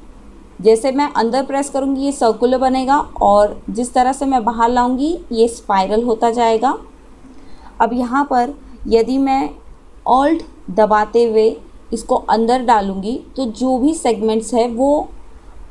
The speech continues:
उस Spiral के shape के according computer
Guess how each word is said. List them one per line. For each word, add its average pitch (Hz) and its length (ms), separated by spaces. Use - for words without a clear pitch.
उस 285 260
Spiral 254 580
के 311 200
shape 254 380
के - 140
according 208 500
computer 220 500